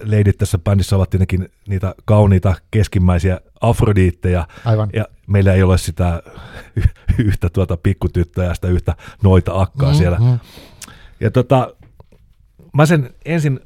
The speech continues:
Speaker 1: lauloin ja sitten toivoin, että siellä olisi mahdollisimman hienoja stemmoja tullut päälle, ja kyllä ne tytöt siihen lauloivat sitten.
Speaker 2: Mm.
Speaker 1: Ja tää on tota, tietenkin myös silleen kaikista kivoin mun itseni kuunnella, koska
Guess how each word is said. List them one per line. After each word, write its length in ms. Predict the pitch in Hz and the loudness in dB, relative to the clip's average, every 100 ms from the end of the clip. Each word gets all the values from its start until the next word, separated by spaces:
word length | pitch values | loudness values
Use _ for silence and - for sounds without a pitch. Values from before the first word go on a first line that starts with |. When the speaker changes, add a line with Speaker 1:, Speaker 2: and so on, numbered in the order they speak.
| - | -10
Speaker 1:
lauloin 640 | 139 147 156 123 110 107 - | -4 2 4 4 4 4 2
ja 60 | 107 | -2
sitten 280 | 123 113 104 | 0 -2 0
toivoin, 300 | 127 110 104 | 2 2 0
että 140 | 98 | 2
siellä 160 | 104 101 | 2 2
olisi 200 | 101 - | 0 -4
mahdollisimman 440 | 107 104 104 95 92 | -4 0 0 2 2
hienoja 320 | 98 92 90 - - | 2 2 0 -6 -8
stemmoja 440 | - 110 101 90 | -4 0 0 0
tullut 280 | - 90 - - | -2 -6 -6 -4
päälle, 280 | 104 92 | -2 0
ja 60 | 87 | -2
kyllä 180 | - 95 | -4 -4
ne 80 | 101 | -4
tytöt 280 | 110 95 | -4 -4
siihen 200 | - 87 87 | -2 -4 -4
lauloivat 520 | 92 82 82 85 - | -8 -8 -12 -14 -14
sitten. 280 | - - 82 - 110 | -16 -14 -16 -10 -8
Speaker 2:
Mm. 80 | 101 | -6
Speaker 1:
Ja 60 | 95 | -2
tää 120 | 131 | 0
on 60 | 143 | 0
tota, 400 | - 147 139 127 - - | -2 -4 -4 -6 -14 -12
tietenkin 340 | 131 127 120 123 | -8 -8 -4 -2
myös 280 | 120 - - - _ 170 _ _ - - | -2 -4 -16 -20 _ -20 _ _ -20 -20
silleen 500 | - 127 117 107 90 - | -8 -4 -2 -2 -6 -8
kaikista 360 | 110 - 107 | -8 -6 -8
kivoin 380 | - 117 107 101 | -6 -2 2 6
mun 240 | 113 139 | 8 6
itseni 340 | 120 131 107 95 | 2 -2 -2 -2
kuunnella, 420 | 101 101 92 87 | -2 0 0 -2
koska 300 | 95 - 101 | -6 -4 -6